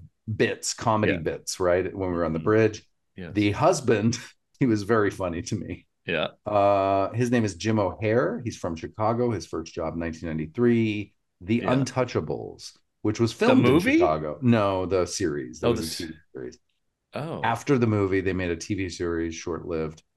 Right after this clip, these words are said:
Speaker 2: Oh.
Speaker 1: filmed in Chicago.
Speaker 2: The
Speaker 1: Jim
Speaker 2: movie was
Speaker 1: O'Hare.
Speaker 2: great. The movie was
Speaker 1: Yeah.
Speaker 2: great. Okay.
Speaker 1: Next was the alien miner, also on the view screen. He was the first one they talked to.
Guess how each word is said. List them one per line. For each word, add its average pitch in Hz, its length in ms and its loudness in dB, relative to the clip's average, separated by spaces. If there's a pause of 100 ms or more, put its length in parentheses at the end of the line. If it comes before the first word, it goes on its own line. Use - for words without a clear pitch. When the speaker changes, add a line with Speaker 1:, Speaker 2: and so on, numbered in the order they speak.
(120)
Speaker 2:
Oh. 92 140 -8
Speaker 1:
filmed 139 260 4
in 113 100 4
Chicago. 90 520 0 (200)
Speaker 2:
The 82 360 -4 (300)
Speaker 1:
Jim 110 180 2
Speaker 2:
movie 117 140 4
was 101 100 0
Speaker 1:
O'Hare. 98 280 0
Speaker 2:
great. 95 340 -6 (180)
The 76 60 -14
movie 85 320 -8
was 78 80 -6
Speaker 1:
Yeah. 69 80 -10
Speaker 2:
great. - 180 -16 (400)
Okay. - 160 -16 (100)
Speaker 1:
Next 160 280 0
was 123 160 0
the 110 200 2
alien 117 400 2
miner, 123 560 2
also - 380 0
on 107 80 2
the 104 80 0
view 117 180 0
screen. 131 380 -2
He 123 80 0
was 101 140 -6
the 87 80 -4
first 113 320 0
one 113 120 2
they 110 120 0
talked 110 360 -2
to. 110 260 -2